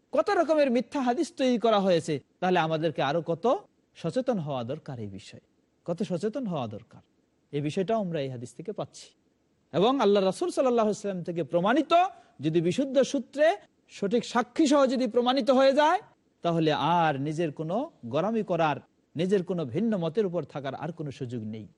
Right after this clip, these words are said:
সাথে সাথে আমাকে সেটি মেনে নিতে হবে। আমার পক্ষে হলেও, আমার বিপক্ষে হলেও,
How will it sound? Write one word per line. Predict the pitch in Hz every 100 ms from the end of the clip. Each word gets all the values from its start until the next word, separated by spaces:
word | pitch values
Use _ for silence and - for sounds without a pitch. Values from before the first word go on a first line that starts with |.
| _ _ _
সাথে | - 147
সাথে | 135 131
আমাকে | 123 127 143
সেটি | 139 123
মেনে | 113 160
নিতে | 170 143
হবে। | 104 101 - _ _ _ _ _ -
আমার | 156 160 131
পক্ষে | 170 170 202
হলেও, | 185 247 320 320 -
আমার | - 185 285 262
বিপক্ষে | 220 202 - -
হলেও, | 190 165 120